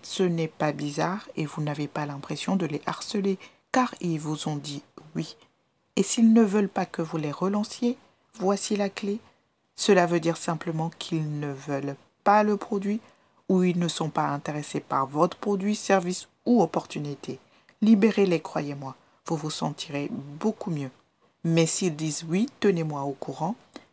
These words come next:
j'aimerais savoir ce que vous avez par la suite, alors c'est facile. Vous avez une stratégie en place parce que maintenant vous savez,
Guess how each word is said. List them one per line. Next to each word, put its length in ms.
j'aimerais 380
savoir 440
ce 80
que 140
vous 240
avez 160
par 240
la 120
suite, 440
alors 260
c'est 140
facile. 400
Vous 240
avez 240
une 260
stratégie 720
en 180
place 460
parce 240
que 140
maintenant 520
vous 140
savez, 440